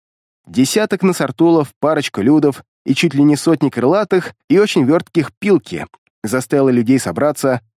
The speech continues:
и стряхнуть безмятежность предыдущей дороги. Мелкие демоны, несмотря на свои размеры, оказались самыми опасными противниками, которые слаженно атаковали сразу несколько магов заклинаниями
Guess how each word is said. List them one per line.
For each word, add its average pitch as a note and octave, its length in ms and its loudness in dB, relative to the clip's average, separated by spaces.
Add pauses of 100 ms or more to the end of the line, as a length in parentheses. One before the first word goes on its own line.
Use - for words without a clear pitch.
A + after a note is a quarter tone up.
(140)
и - 80 -2
стряхнуть F#3 440 0
безмятежность E3+ 720 0
предыдущей C#3+ 500 2
дороги. A#2 520 -2 (520)
Мелкие B2+ 420 0
демоны, C3+ 480 2 (220)
несмотря C#3 460 0
на C3 80 0
свои A2+ 220 -2
размеры, G#2 560 0 (280)
оказались F3+ 460 -2
самыми F#3+ 360 0
опасными E3+ 560 -2
противниками, - 800 -2 (220)
которые C#3 360 0
слаженно C3+ 440 0
атаковали C3 440 0
сразу C#3 340 -2
несколько C#3 420 0
магов C#3+ 340 0
заклинаниями D#3 840 2